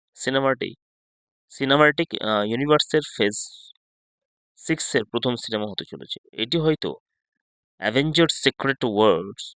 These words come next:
এর দিকে ইঙ্গিত দেবে। এখানে মাল্টিভার্সেস বড় সংকট দেখা দিতে পারে এবং কাং দ্য কনকাউ-, আহ, কনকোয়ারার এর মতো ভিলেনও যুক্ত হতে পারে।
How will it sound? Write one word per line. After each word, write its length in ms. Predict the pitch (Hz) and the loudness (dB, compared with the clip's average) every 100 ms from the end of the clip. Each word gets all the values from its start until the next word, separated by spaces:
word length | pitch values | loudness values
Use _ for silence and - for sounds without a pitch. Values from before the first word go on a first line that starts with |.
| _ _ _ - | _ _ _ -8
এর 120 | 110 | -8
দিকে 380 | 101 131 135 131 | -4 -2 0 0
ইঙ্গিত 260 | 113 104 92 | -2 -4 -8
দেবে। 420 | - - _ _ 107 | -10 -18 _ _ -4
এখানে 320 | 156 139 98 | 0 0 0
মাল্টিভার্সেস 960 | 95 104 117 151 156 - 160 151 - - _ _ _ _ - - _ - | 0 0 2 2 0 2 -2 -2 -6 -14 _ _ _ _ -20 -20 _ -2
বড় 200 | 104 135 | 2 2
সংকট 340 | - 151 151 143 | 2 0 0 0
দেখা 180 | 143 143 | 0 0
দিতে 200 | 139 143 | 0 -2
পারে 240 | 139 143 - _ _ _ - | -2 -4 -10 _ _ _ -6
এবং 380 | 113 131 95 95 _ _ _ - | 0 2 2 -2 _ _ _ -12
কাং 260 | 113 127 | -10 -4
দ্য 240 | 135 120 - _ _ - | 2 2 2 _ _ -4
কনকাউ-, 600 | 120 127 131 - 143 - | -2 -2 -2 2 2 2
আহ, 200 | 110 110 | -2 -2
কনকোয়ারার 680 | - 127 131 - 156 139 80 - _ 110 | 2 2 2 4 6 6 0 -8 _ -2
এর 160 | 113 | 0
মতো 360 | 117 131 101 98 _ _ _ 107 | 0 0 -2 -4 _ _ _ _
ভিলেনও 320 | 117 127 127 | -2 0 0
যুক্ত 280 | 113 107 - | -2 -6 -10
হতে 220 | 95 90 | -12 -8
পারে। 200 | 76 - | -8 -8